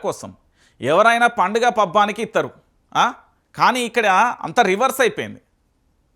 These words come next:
అంత రివర్స్ అయిపోయింది, మొత్తం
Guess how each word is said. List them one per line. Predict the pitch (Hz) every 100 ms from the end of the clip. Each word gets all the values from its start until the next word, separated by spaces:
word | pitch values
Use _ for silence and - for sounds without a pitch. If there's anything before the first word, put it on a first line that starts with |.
| _ _ _ _ -
అంత | 240 269 277
రివర్స్ | 269 269 277
అయిపోయింది, | 226 131 110 - _ _ _ _ _ _ _ _ _ _ _
మొత్తం | 127 156 277